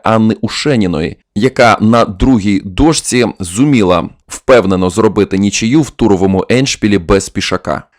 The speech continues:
Таким чином, три нічиї, одна перемога України і загальний матчевий результат два з половиною на півтора очки, перемога збірної України. Але передостанній тур не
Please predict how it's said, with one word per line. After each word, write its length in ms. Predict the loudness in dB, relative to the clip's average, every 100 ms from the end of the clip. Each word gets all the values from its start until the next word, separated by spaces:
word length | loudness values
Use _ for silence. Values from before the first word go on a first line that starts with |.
| _
Таким 300 | -2 0 0
чином, 440 | 0 2 2 0 -4 _
три 200 | 0 2
нічиї, 580 | 2 0 -4 0 2 0 -4 _ -4
одна 320 | -2 0 0
перемога 460 | 2 2 2 2
України 720 | 0 0 -2 -2 0 0 -2 -4 -2
і 120 | 0
загальний 540 | 2 2 2 2 0
матчевий 480 | -2 -4 -4 -4 -2
результат 560 | -2 -2 0 2 2 -4 _ -12
два 300 | -2 2 2
з 100 | 0
половиною 500 | 0 2 2 0 0
на 180 | -2 -2
півтора 440 | -4 -2 0 2
очки, 500 | 0 -4 -2 0 0 -2 _ _
перемога 500 | 2 4 4 4 2
збірної 540 | 0 -2 0 0 0 0
України. 640 | -2 0 0 0 -4 -6 -10 _ _ _
Але 360 | 0 2 0
передостанній 800 | 0 0 2 0 -2 -2 0 2 0
тур 380 | 0 2 2 0
не 400 | 0 2 0